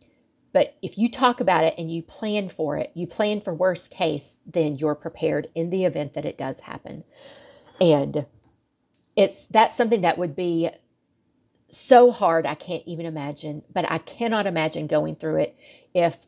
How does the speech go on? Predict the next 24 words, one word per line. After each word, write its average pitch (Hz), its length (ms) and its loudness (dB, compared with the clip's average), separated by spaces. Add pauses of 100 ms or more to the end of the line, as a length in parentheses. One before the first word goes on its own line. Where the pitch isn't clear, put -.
(140)
I'm 147 320 -4
not 151 220 -2
prepared 156 420 -6
for 143 180 -4
it. - 120 -6 (320)
And 202 140 4
if 160 100 4
one 190 260 6
of 277 120 2
you 285 120 0
does 240 200 2
the 226 80 -4
finances 202 540 -6
and 170 120 -2
the 165 100 -4
other 180 160 -2
one 185 160 -2
doesn't, 165 380 0
and 160 160 -2
no 156 120 4
one 180 160 2
has 185 240 -6
a 165 40 -4
clue, 185 540 -2